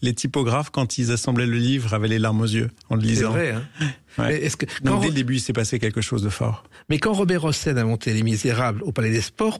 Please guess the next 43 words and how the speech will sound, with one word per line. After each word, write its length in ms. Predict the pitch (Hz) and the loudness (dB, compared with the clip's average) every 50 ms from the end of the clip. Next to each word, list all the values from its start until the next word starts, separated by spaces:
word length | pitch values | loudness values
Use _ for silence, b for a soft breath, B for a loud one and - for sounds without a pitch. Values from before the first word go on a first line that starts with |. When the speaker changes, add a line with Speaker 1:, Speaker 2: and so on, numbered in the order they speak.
| - - - | -6 -4 -2
Speaker 2:
personne 460 | 180 156 - - - - 175 160 143 | -2 -2 -2 -4 -2 0 0 2 2
n'y 100 | 135 131 | 0 -2
croyait. 540 | - - - 170 180 180 190 185 175 151 - _ _ - | -4 -2 -2 0 2 2 2 2 0 -2 -6 _ _ -4
Il 180 | 143 131 123 | -2 -2 -2
s'est 260 | - - - - 143 - - - | -2 -2 -2 -2 -2 -2 -2 0
endetté. 600 | 180 175 160 165 170 165 170 - 226 202 170 - B B B B B B | 0 2 2 2 0 0 0 0 0 0 0 0 B B B B B B
Et 100 | - 151 | 0 0
ensuite, 460 | 160 160 165 147 - - - 196 175 | 0 0 0 -2 -4 -4 0 0 0
d'ailleurs, 240 | 127 123 131 143 127 | 2 2 0 0 2
il 100 | 139 131 | 0 0
a 40 | 127 | 0
refusé 560 | 127 - - - 160 143 135 170 165 151 139 B B B B B B | -2 -4 -2 0 0 2 2 2 2 2 0 B B B B B B
que 300 | - 120 117 117 117 127 | -2 0 0 0 -2 -2
de, 300 | 139 127 127 127 123 131 | -2 0 0 2 0 0
de 180 | - 202 131 | 0 0 -2
s'associer 460 | 127 - 160 143 - 165 143 - 190 | 0 0 0 0 0 -2 -2 0 0
à 20 | 147 | 0
la 100 | 127 120 | 0 -2
production 380 | - - 123 123 - - 135 | -2 -2 -2 -2 -2 0 0
londonienne 400 | 120 117 113 110 123 131 151 147 | 2 2 2 2 2 2 0 0
parce 180 | 123 - 120 - | 0 -2 -2 -4
qu'il 160 | - - 123 | -2 -2 -2
n'y 120 | 117 113 107 | -2 -2 -2
croyait 360 | - - 131 123 113 113 120 | -2 -2 -2 0 0 0 -2
pas. 280 | - - 208 220 226 - B B B B B B B B | -2 -2 -2 -2 -2 -4 B B B B B B B B
Et 80 | 131 | 0
on 80 | 135 143 | 0 0
connaissait 320 | - 165 151 139 - 160 | 0 0 0 0 0 0
si 160 | 139 - 214 175 | -2 0 0 0
peu 100 | - 185 | 0 2
Les 140 | 151 143 | 2 2
Misérables. 420 | 131 131 120 113 135 175 214 214 175 | 2 2 2 2 0 0 0 0 0
Moi, 120 | 151 147 | 0 0
je 60 | 123 | 0
me 60 | 123 113 | 0 -2
souviens 240 | - - 143 156 | 0 0 0 2
de 60 | 143 120 | 0 0
la 60 | 107 | -2
première, 420 | - - - 170 175 175 156 127 | -2 -2 0 2 2 2 2 0
euh, 720 | 127 117 127 123 - 104 104 76 78 87 71 60 - - 87 | 0 -2 -2 -2 -2 -2 -2 -2 -2 -2 -4 -4 -4 -4 -4
de, 240 | 147 156 - 110 | -4 -2 -2 0
des 160 | 131 143 127 135 | 0 2 2 2
Misérables. 580 | 131 120 101 120 131 - 151 185 214 269 262 | 2 2 2 0 0 0 0 0 0 -2 -4